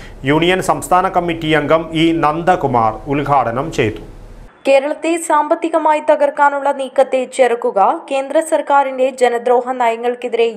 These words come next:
Speaker 2: യോജിച്ച് അണിനിരക്കുക, പി എഫ് ആർ ഡി എ നിയമം പിൻവലിക്കുക,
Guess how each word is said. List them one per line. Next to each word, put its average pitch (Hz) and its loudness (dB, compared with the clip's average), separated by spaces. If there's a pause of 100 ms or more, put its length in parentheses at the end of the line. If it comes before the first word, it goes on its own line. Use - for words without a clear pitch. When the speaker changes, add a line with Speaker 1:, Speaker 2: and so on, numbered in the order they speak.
Speaker 2:
യോജിച്ച് 226 -2
അണിനിരക്കുക, 220 -2 (580)
പി 320 4 (120)
എഫ് 381 0
ആർ 339 4 (100)
ഡി 302 -4 (180)
എ - -2 (140)
നിയമം 254 -2
പിൻവലിക്കുക, 220 0